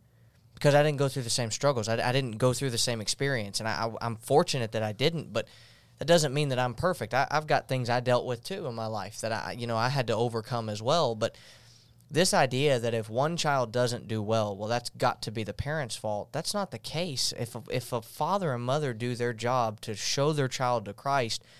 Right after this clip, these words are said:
and the child still says, "I want to do this, though." God gave us free will. God gave us the opportunity to choose to do that. The beautiful thing about that, as we're kinda closing this first episode out, is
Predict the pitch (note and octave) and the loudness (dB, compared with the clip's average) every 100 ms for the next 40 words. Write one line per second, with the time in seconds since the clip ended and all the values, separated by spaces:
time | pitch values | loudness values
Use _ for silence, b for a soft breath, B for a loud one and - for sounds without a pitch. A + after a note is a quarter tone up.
0 | B B B B C3 B2+ - D3 D3+ C3 | B B B B -2 0 2 2 2 0
1 | - C3 A2 C3+ C3 A#2 - - B2 C#3+ | -2 -2 -2 -2 -2 -2 -8 -4 0 2
2 | D3 B2+ A2+ A2 A#2 C#3 - G#2 G#2 - | 2 0 -2 -4 2 2 2 -2 -6 -8
3 | - b b b b b - C#3 F3 F3+ | -16 b b b b b 2 4 4 2
4 | F#3+ E3 - - C3 G#2 C3+ C#3 - - | 2 2 0 0 -2 2 0 0 -4 -12
5 | - _ C3 E3 E3 E3+ D3 - B2 C3 | -20 _ 4 4 4 2 2 2 2 2
6 | - B2 - C3+ A#2 G#2+ G#2+ - C3+ B2 | 2 -4 -2 -2 -2 -4 -2 -2 0 0
7 | - G#2 G2+ C#3 B2+ F#2+ D#2+ _ - A2+ | -2 -4 -2 0 0 -4 -8 _ -4 -4
8 | G2+ B2+ A#3 C#4+ A#2+ A2+ A2+ G#2+ G2+ G#2 | 0 2 4 4 2 0 0 0 0 0
9 | - G#2 A#2 A#2 A#2 A#2 C3 A2+ - C3 | 0 -2 0 0 -2 -4 -6 -4 4 6
10 | A#2+ A2 G#2 C3+ - - C3 - A#2+ A2 | 6 2 4 4 2 2 2 4 0 0
11 | - G#2+ G#2 G#2+ A2 | -2 -2 -2 -2 -4